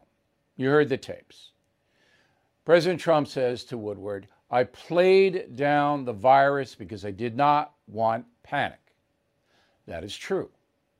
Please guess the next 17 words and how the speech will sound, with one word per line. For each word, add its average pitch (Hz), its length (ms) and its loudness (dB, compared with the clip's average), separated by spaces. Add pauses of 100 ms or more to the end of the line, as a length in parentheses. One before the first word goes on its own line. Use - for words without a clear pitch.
(480)
That's 87 340 -8
what 113 120 0
he 127 140 -4
did. 147 320 2 (320)
He 92 100 -14
did 98 200 -6
it 98 120 -4
in 87 120 -14
Davos, 98 420 0
Switzerland. 147 580 -4 (220)
He 117 140 -12
did 127 180 -2
it 127 140 0
a 120 80 0
number 127 400 -2
of 107 100 -10
times. - 480 -14